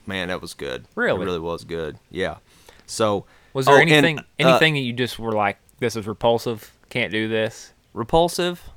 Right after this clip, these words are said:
Speaker 2: "Don't care for this"?
Speaker 1: Well, n-, no, I, I stayed away from it, so I didn't really try it. But, like,
Speaker 2: Yeah.
Speaker 1: you know, breakfast is so different over there. They eat, like, bread and vegetables.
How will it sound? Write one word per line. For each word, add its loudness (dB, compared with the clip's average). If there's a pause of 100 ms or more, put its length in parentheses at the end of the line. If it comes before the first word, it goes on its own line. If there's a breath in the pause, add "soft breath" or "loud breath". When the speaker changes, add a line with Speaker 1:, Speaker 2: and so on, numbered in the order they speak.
(120)
Speaker 2:
"Don't -2
care 4
for -6
this"? -2 (380)
Speaker 1:
Well, 6 (220 loud breath)
n-, -16
no, 4
I, -8 (400)
I 0
stayed 4
away 6
from 0
it, -2
so 0
I 4
didn't -2
really -2
try 4
it. -2
But, 0
like, 2
Speaker 2:
Yeah. -4
Speaker 1:
you -4
know, -2
breakfast 0
is -8
so -2
different -2
over -2
there. 0
They 0
eat, -4
like, -2
bread 2
and -8
vegetables. -6